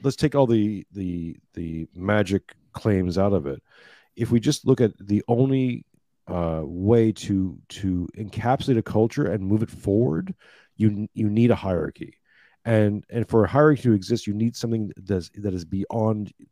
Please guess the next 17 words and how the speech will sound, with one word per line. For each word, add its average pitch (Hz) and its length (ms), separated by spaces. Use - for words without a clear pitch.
the, - 280
beyond 110 440
the 101 40
material. 90 560
You 90 120
need 107 200
something 117 200
that 98 100
is, 87 200
that 107 100
is 85 100
beyond 98 640
even 92 320
you, 85 320
because 98 220
the 101 80
king, 120 440